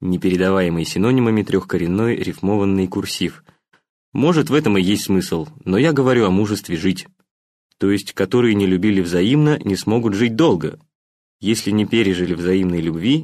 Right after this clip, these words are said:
не будет мужества нагонять волну своей жизни. Достаточно такого мужества? Достаточно, чтобы учиться. Всем надо рекомендовать любовь? Любовь нельзя рекомендовать.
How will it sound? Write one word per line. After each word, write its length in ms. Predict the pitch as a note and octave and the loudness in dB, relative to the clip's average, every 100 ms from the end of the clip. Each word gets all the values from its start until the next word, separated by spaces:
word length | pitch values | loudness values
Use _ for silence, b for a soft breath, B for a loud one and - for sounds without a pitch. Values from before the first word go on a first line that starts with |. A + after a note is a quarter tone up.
| D#3 | -4
не 160 | F#2+ | -4
будет 320 | E2+ G#2 A#2+ A2 | -2 -2 -4 -2
мужества 440 | F2+ A#2+ B2 A#2+ | -2 -2 -4 -2
нагонять 460 | G#2 F2 E2+ A2 - | -2 0 -2 -2 -2
волну 280 | F2+ E2+ | -2 -2
своей 360 | A2 G2+ F2+ A2+ | -2 -2 -2 0
жизни. 420 | G2+ F#2+ E2+ E2 D#2+ _ _ _ | 0 0 -2 -6 -10 _ _ _
Достаточно 680 | G2 F2 - A2 D#3+ D3+ E3 | -4 -4 -2 0 0 0 -2
такого 300 | D#3 C#3+ B2+ | 2 2 4
мужества? 540 | B2 F#2+ F2 E2+ E2+ - _ _ _ _ | 2 0 -4 -6 -8 -12 _ _ _ _
Достаточно, 800 | F2 E2+ - G#2+ A#2 A#2+ A#2+ A#2+ | -8 -6 -2 0 0 0 -2 -2
чтобы 320 | - G#2 F#2+ | -2 -2 0
учиться. 560 | G#2 G#2+ B2 - - - _ _ _ _ _ _ - | 0 0 -2 -2 -8 -12 _ _ _ _ _ _ -14
Всем 340 | - A2+ A#2 | -4 0 2
надо 220 | G#2+ A2+ | 2 2
рекомендовать 600 | G#2+ G#2 F#2+ F#2 F#2+ A2 | 0 0 0 2 0 0
любовь? 420 | F#2 E2+ C3+ D#3 - _ _ _ _ _ | -2 0 0 -2 -10 _ _ _ _ _
Любовь 340 | - F#2 D3 D#3 | -6 -2 0 0
нельзя 280 | D#3+ D3+ F3 | 0 2 2
рекомендовать. 760 | D3+ A2 G2+ F2+ E2 D#2 - | 0 0 0 0 -2 -6 -14